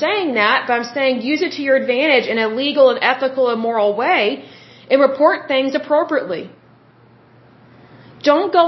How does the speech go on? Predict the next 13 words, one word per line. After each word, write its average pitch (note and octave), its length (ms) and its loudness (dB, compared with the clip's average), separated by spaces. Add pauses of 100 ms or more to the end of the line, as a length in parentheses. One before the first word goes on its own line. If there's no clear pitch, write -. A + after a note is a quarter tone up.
on D#4 120 -4
some C#4+ 140 -4
stupid C#4 440 -2
picket E4 340 -2
line. G#3 500 -2 (1160)
Handle E4 440 2
it. D3+ 240 -6 (2750)
Handle G4+ 440 2
it. - 180 0 (640)
Do D#4+ 200 2
the G4 100 2
right F4 300 0
thing. F4+ 540 -4